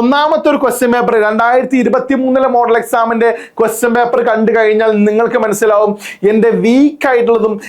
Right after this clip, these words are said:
എൻ്റെ സ്ട്രോങ് ആയിട്ടുള്ള ഏരിയ എവിടെയാണെന്ന് നിങ്ങൾക്ക് മനസ്സിലാവും, അല്ലേ? നിങ്ങൾ ക്വസ്റ്റ്യൻ പേപ്പറിൽ ക്വസ്റ്റ്യൻ എങ്ങനെ മനസ്സിലാക്കാണ്ട് ഒരുപാട് പഠിച്ചു പോയിട്ട് എന്താ കാര്യം, അല്ലേ? ക്വസ്റ്റ്യൻ അനുസരിച്ചല്ലേ നമ്മൾ ആൻസർ ചെയ്തേണ്ടത്.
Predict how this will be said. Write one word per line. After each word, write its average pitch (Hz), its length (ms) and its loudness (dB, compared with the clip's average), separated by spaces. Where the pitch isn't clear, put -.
എൻ്റെ 214 240 0
സ്ട്രോങ് 254 580 0
ആയിട്ടുള്ള 247 240 2
ഏരിയ 240 360 2
എവിടെയാണെന്ന് 233 360 2
നിങ്ങൾക്ക് 220 180 -2
മനസ്സിലാവും, 202 400 0
അല്ലേ? 233 200 2
നിങ്ങൾ 269 140 2
ക്വസ്റ്റ്യൻ 294 440 0
പേപ്പറിൽ 302 340 2
ക്വസ്റ്റ്യൻ 254 540 0
എങ്ങനെ 302 200 2
മനസ്സിലാക്കാണ്ട് 269 640 0
ഒരുപാട് 254 600 0
പഠിച്ചു 269 280 -2
പോയിട്ട് 269 220 2
എന്താ 269 120 0
കാര്യം, 247 280 2
അല്ലേ? 233 100 2
ക്വസ്റ്റ്യൻ 175 420 -2
അനുസരിച്ചല്ലേ 269 520 -2
നമ്മൾ 277 200 -2
ആൻസർ 269 280 0
ചെയ്തേണ്ടത്. 254 360 2